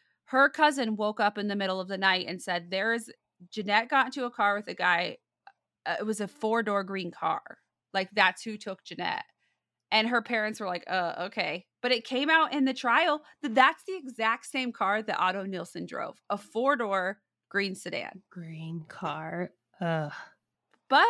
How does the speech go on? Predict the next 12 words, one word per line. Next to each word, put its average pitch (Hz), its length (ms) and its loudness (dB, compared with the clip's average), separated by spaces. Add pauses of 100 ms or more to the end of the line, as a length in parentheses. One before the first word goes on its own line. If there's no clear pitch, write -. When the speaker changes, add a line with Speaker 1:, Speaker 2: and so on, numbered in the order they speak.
(120)
Speaker 1:
Otto 339 280 2
Nilsen 392 480 -2
didn't 302 260 0
get 285 160 0
out 294 420 4
of, 233 480 0
you 254 140 -2
know, 233 200 -2
didn't 240 260 -2
dodge 220 320 2
that 233 180 2
murder 233 340 -2